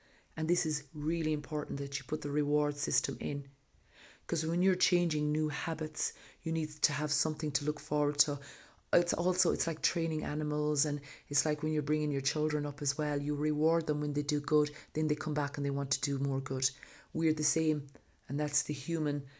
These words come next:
disposition. So reward yourself with a little something every time you carve out that hour, or you might do it weekly, and definitely have a big reward for yourself at the end of your twenty-one days,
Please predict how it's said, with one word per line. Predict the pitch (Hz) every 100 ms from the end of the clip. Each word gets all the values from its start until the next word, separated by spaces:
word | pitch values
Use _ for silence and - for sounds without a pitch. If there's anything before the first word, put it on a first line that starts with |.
| - _ -
disposition. | 160 - 156 160 156 147 139
So | 135 -
reward | 143 151 151 151 165 170 170
yourself | 165 151 160 147 147 - - - - _
with | 143 160 160 165
a |
little | 160 170 156
something | - 156 156 151
every | 151
time | 156 156 151 143 - - -
you | 156 139 135
carve | - 165 160
out | 147 143
that | 147
hour, | 147 147 147 147 143 - - -
or | 147
you |
might | 147 143 143
do | 147
it | 147
weekly, | 143 156 156 - 147 143 - - -
and | 156 156
definitely | 170 165 165 151 156
have | 139 143 143 143
a | 135
big | 151 175
reward | 151 151 147 151 147
for | - 147
yourself | 139 - 143 139
at |
the | - -
end | 165
of | 143
your | 143
twenty-one | - 151 - 143 143
days, | 147 139 139